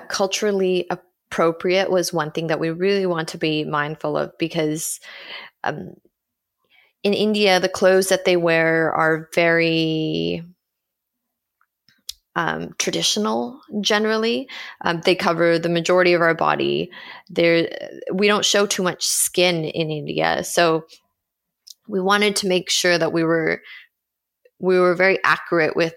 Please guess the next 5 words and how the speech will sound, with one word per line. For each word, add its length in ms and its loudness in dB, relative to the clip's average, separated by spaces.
our, 800 -2
uh, 420 -2
display 640 2
of 520 0
clothing 1000 2